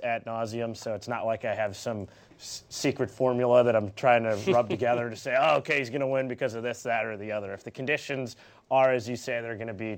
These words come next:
Speaker 1: Dustin Johnson's already won a major at the U S Open. He's handled difficult conditions. His game's about in as good a shape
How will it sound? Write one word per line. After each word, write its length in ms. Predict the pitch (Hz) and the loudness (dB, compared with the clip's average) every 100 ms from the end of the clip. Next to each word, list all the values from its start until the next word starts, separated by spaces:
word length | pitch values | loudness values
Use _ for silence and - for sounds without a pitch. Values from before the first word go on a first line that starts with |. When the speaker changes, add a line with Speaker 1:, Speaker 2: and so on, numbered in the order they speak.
| - | -4
Speaker 1:
Dustin 320 | 110 - 113 | -4 -4 -4
Johnson's 460 | 117 113 - 101 110 | -2 -2 -4 -4 -2
already 200 | 110 107 | 0 -2
won 380 | 104 110 110 104 - - - _ - _ _ - | -2 0 -2 -4 -12 -20 -20 _ -20 _ _ -4
a 80 | 147 | 0
major 400 | 156 160 139 151 | 4 4 4 0
at 80 | 143 | 0
the 80 | 139 | 0
U 140 | 135 | 2
S 180 | 127 - | 2 2
Open. 280 | 120 - 120 | 0 0 -4
He's 160 | 113 | -4
handled 320 | 127 123 120 101 | -4 -2 -2 -2
difficult 420 | 107 - 117 101 | -6 -4 -4 -4
conditions. 500 | 104 104 98 107 95 | -4 -4 -4 -6 -6
His 140 | 95 | -6
game's 560 | - 120 117 110 95 - | 0 2 2 0 -4 -8
about 360 | 110 107 107 101 - - - _ 127 | -2 2 2 2 -8 -20 -20 _ 0
in 80 | |
as 140 | 117 95 | 0 4
good 160 | 135 | 4
a 60 | 131 | 4
shape 380 | - 127 120 | 4 4 4